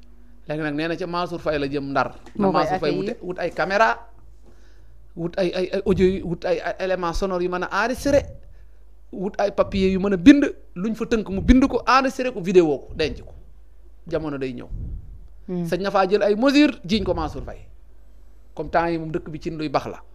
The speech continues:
Speaker 1: Ousmane moom képp kuy diggalanteeg moom, bindal baa nga audio téye. Loolu daal la am lu may wax Mansour Faye di ko nuyu bu baax. Luñ fay diggalante daal na leer wala mu amee témoin wala mu def ko place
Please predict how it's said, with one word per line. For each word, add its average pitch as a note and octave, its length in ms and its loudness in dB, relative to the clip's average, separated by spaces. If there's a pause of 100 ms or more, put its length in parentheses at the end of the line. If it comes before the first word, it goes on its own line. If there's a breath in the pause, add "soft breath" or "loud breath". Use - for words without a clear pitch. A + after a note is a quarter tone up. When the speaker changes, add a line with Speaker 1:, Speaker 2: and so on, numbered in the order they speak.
(1040 loud breath)
Speaker 1:
Ousmane A#3+ 320 8
moom A#3+ 140 4 (140)
képp F4 260 8
kuy D4 140 6
diggalanteeg A#3 600 10
moom, A3 220 6 (420)
bindal C4+ 540 8
baa G#3+ 200 8
nga G#3+ 160 4
audio C#4 280 2 (560)
téye. D#3+ 300 4 (760)
Loolu D#3 120 2
daal D#3 180 4
la F3+ 100 8
am F3+ 100 6
lu F#3+ 60 0
may F3 120 4
wax D#3 140 4
Mansour D3+ 320 0
Faye C#3 140 0
di C3 100 -2
ko C#3 100 -2
nuyu C3+ 200 2
bu A2 100 -8
baax. B2 300 -2 (340 soft breath)
Luñ C#4 200 6
fay D4+ 180 2
diggalante D4 420 8
daal G3 200 8
na G3+ 100 4
leer B3 260 12
wala A#3 180 10
mu A3+ 60 0
amee A#3 260 0
témoin C#4+ 400 6
wala A#3+ 200 6
mu A#3 80 -2
def A#3 120 -6
ko A3+ 100 -10
place B3 380 0